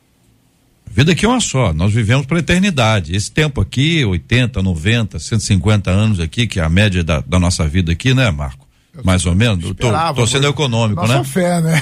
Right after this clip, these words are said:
Speaker 1: Tô, tô
Speaker 2: <laughs>
Speaker 1: econômico, mas é o seguinte: a pessoa se dedica tanto,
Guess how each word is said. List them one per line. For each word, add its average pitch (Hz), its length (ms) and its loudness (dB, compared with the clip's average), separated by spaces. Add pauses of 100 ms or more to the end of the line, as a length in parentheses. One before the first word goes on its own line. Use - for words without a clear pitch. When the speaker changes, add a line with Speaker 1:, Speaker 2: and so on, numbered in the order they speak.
Speaker 1:
Tô, - 80 -2 (240)
tô 120 140 0
Speaker 2:
<laughs> - 20 4
Speaker 1:
econômico, 117 640 0
mas 139 320 0 (400)
é - 60 -6
o - 60 -6
seguinte: 107 580 2
a 117 60 -2
pessoa 156 260 -2
se 208 140 0
dedica 127 800 0 (240)
tanto, 127 580 0